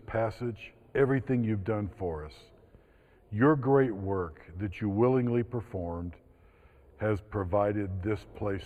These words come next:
for us that we will live forever with no sin,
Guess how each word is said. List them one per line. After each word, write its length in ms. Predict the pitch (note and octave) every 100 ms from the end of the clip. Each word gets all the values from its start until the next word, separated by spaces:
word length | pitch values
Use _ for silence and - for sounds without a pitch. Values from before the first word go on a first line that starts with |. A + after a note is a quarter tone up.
| -
for 260 | G2 F2 F2+
us 160 | D#2 -
that 180 | E2+ D2+
we 140 | G#2+
will 260 | G2+ F#2+ F2+
live 320 | F#2 F2+ F2 - - - - _ -
forever 600 | G2 F2 F2+ D2+ D#2 D#2+ - - - _ - -
with 180 | F#2 E2
no 220 | G#2 A#2
sin, 480 | - - G#2 F#2+